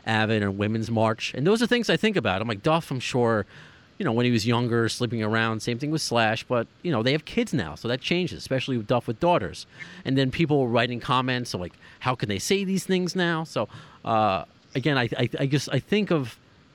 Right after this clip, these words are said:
all the ties, but I do wanna get, and he has to pre-record this interview. Uh, um,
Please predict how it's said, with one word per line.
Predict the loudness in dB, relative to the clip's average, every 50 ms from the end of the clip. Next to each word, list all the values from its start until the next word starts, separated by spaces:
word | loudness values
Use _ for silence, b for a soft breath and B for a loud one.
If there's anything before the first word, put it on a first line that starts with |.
| _ 0
all | 4 6 6 6 6
the | 4 0
ties, | -2 0 0 4 4 4 4 4 2 -2 -6 -10 -14 b b b b 0
but | 2 2
I | 2 2
do | 2 2 2 2 2
wanna | 2 2 2 2 2
get, | 2 2 2 4 2
and | 2 0
he | 2
has | 2 2 0 0 -4
to | -10
pre-record | -4 2 2 4 4 2 0 0 0 0 0
this | -2 -4 -4
interview. | -4 -4 -4 -4 -4 -4 -4 -2
Uh, | -2 -4 -2
um, | 0 0 0 0 -2 -4